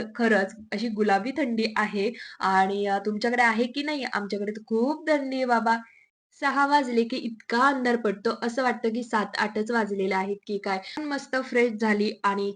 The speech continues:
छान असं बॉडी लोशन लावून घेतलं. बॉडी लोशन लावलं आणि मस्त जर्किंग घालून घेतलं. म्हटलं, "चला आता आपल्या कामाला सुरुवात करूया." पहिल्यांदा चहा ठेवला आणि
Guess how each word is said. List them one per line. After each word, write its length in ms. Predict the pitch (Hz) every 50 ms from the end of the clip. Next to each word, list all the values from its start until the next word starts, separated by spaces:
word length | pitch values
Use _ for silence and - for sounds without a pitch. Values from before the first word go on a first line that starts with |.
| -
छान 160 | - 226 240
असं 220 | 233 220 220 214 202
बॉडी 280 | 202 196 190 190 208 214
लोशन 320 | 240 247 240 - 294 285 269
लावून 200 | 254 220 214 214
घेतलं. 340 | 214 208 214 202 196 196 202 196
बॉडी 260 | 220 233 240 262 254
लोशन 260 | 262 247 254 262 247
लावलं 380 | 240 233 220 214 214 220 220 220 220 - - - - - -
आणि 260 | 190 190 190 190 190
मस्त 260 | 190 196 196 - - 240 214 190
जर्किंग 400 | - 175 196 196 196 240 240 240
घालून 220 | 233 226 220 208 196
घेतलं. 320 | 196 196 202 208 202 196 190
म्हटलं, 300 | 190 185 180 196 196 196 190 -
"चला 180 | 247 226 214 202
आता 260 | 196 - - 220 208
आपल्या 280 | 196 190 - 208 202 196
कामाला 340 | 196 196 196 190 190 202 214
सुरुवात 380 | 214 - 247 202 196 202 202 214 208 -
करूया." 280 | 220 208 196 196 190 190 190 -
पहिल्यांदा 440 | 254 262 277 294 285 277 294 285 - -
चहा 240 | 247 220 220 240 269 269
ठेवला 360 | - 294 262 220 208 196 196 190 - - - - _ _ _ _ _ -
आणि 220 | 214 226 240 262